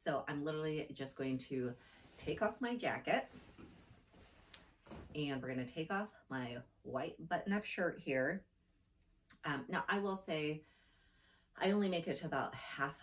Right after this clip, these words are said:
of Zumba on Wednesdays because of the timing of when I get off work and stuff like that. So there's not a lot of jumping around. If there is more jumping around, I will put on a sports bra underneath this. Um, also, don't judge my fat rolls 'cause this is what you get.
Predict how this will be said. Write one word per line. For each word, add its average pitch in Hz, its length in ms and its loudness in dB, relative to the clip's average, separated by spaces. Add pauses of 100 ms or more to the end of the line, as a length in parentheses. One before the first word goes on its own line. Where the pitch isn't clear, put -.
(160)
of 156 340 2 (380)
Zumba 156 600 0
on 143 140 -2
Wednesdays 135 440 -2
because 123 460 -6
of 110 180 -6
the 120 60 -8
timing 113 380 -6
of 104 120 -6
when 110 100 -4
I 104 80 -4
get 104 140 -4
off - 140 -4
work 104 180 -8
and 107 100 -6
stuff 107 220 -6
like 104 160 -6
that. 110 320 -4
So 110 240 0
there's 123 180 -4
not 127 120 -2
a 117 40 -2
lot 110 220 -2
of 117 80 -6
jumping 123 280 -4
around. 123 300 -2
If 123 140 -12
there 117 200 -2
is - 220 -8
more 123 260 0
jumping 202 380 0
around, 190 300 -2
I 143 100 -2
will 135 160 0
put 135 160 -4
on 123 120 -2
a 107 80 -6
sports - 340 -6
bra 147 280 -4
underneath 147 440 -4
this. 285 200 4 (600)
Um, 156 240 2
also, 143 380 0
don't 131 260 -2
judge 143 200 -2
my 156 80 -4
fat 202 220 -2
rolls 147 280 0
'cause 127 160 -4
this 131 180 -8
is 139 100 -6
what 147 160 -4
you - 80 -10
get. 143 240 4